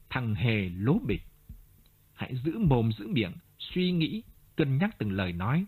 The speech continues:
trước khi thốt ra miệng. Phải biết rằng thầy trò ta đã tới một nơi, ở đó với sự phù trợ của Chúa và sự dũng mãnh của cánh tay ta, chúng ta sẽ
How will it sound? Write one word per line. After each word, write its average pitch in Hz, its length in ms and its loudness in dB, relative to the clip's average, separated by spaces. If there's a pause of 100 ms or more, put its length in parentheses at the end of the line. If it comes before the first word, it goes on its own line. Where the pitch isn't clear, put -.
(240)
trước 196 220 0
khi 117 320 -2
thốt 196 220 -2
ra 123 100 0
miệng. 87 260 -6 (640)
Phải 113 140 2
biết 170 360 0
rằng 110 300 -2 (300)
thầy 113 180 0
trò 95 200 0
ta 135 320 2 (200)
đã 123 200 -4
tới 147 200 0
một 107 240 -4
nơi, 117 260 0 (340)
ở 117 140 2
đó 131 380 2
với 226 180 2
sự - 100 -8 (100)
phù 107 280 4
trợ - 180 -2
của 95 260 -4
Chúa 135 240 0
và 160 240 0
sự 127 160 -4 (120)
dũng 185 260 -4
mãnh 156 220 -4
của - 100 -4
cánh 151 220 -2
tay 131 240 0
ta, 123 220 -2 (460)
chúng 220 180 -8
ta 190 240 2
sẽ 214 60 -10